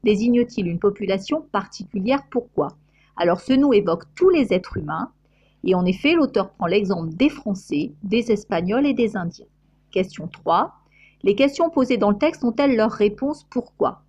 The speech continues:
Alors, comme ce sont des questions rhétoriques, je vous rappelle qu'on connaît déjà la réponse, elles n'attendent pas de réponse, c'est juste ces tournures interrogatives, c'est dans un but pour relancer l'argumentation, pour faire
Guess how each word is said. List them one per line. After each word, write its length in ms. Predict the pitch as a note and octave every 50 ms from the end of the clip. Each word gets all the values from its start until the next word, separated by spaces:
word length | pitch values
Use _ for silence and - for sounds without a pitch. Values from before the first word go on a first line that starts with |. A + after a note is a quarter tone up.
| _ _ -
Alors, 240 | F3 E3+ D#3+ - -
comme 200 | - D#4 F4+ F#4
ce 140 | - D#4+
sont 200 | C#4 - - C#4
des 120 | A#3+ G3+ G3
questions 460 | - G3 F#3+ F#3+ - - - A#3 - - -
rhétoriques, 920 | F#3+ - - F#3 E3+ F3 - F3 E3+ F3 F#3 G#3+ C4+ F#4+ G#4 G#4 - _ _ _
je 140 | - - E3+
vous 120 | D#3 D#3
rappelle 400 | E3 E3+ E3+ - G#3+ B3 C4 -
qu'on 180 | - - E3 -
connaît 340 | - - G#3 F#3+ F#3 F#3 F3+
déjà 260 | E3+ F3+ E3+ F#3+ D#3
la 100 | D#3 D#3
réponse, 400 | D#3+ F3 - - B3+ F4+ F#4+ -
elles 140 | F3+ E3 D3+
n'attendent 360 | D#3 D#3+ - - D#3 F3 -
pas 140 | - D#3 D3+
de 80 | D3+
réponse, 500 | D3+ D#3 D#3 - A3 A#3 D#4 - - - _ _ _ - - - - _ - - - - _ _ _ -
c'est 280 | - - - B3+ B3+
juste 340 | A3 G3+ A3+ D4 F4+ - -
ces 140 | - B3 G3+
tournures 360 | G#3+ A#3 A3+ A3 A3 A3+ G#3+
interrogatives, 680 | G#3+ G3 F#3 G3+ F#3+ F#3 F3 F3+ G3 F#3 - - D#4 E4
c'est 120 | - A3
dans 220 | G3+ G3 F#3 F3 G3+
un 80 | F#3+
but 180 | F3 A3+ B3 B3
pour 240 | - - E3 - D#3+
relancer 580 | F3 A3+ C#4+ D#4+ D#4+ D4 C#4+ - - - A#3 G#3
l'argumentation, 960 | F#3+ E3+ F3+ D3 F3+ F3 E3 D#3+ E3 - - F#3 - - - G#3 B3 E4 -
pour 200 | - A3 - -
faire 320 | - G#3 F#3 F3+ F3+ -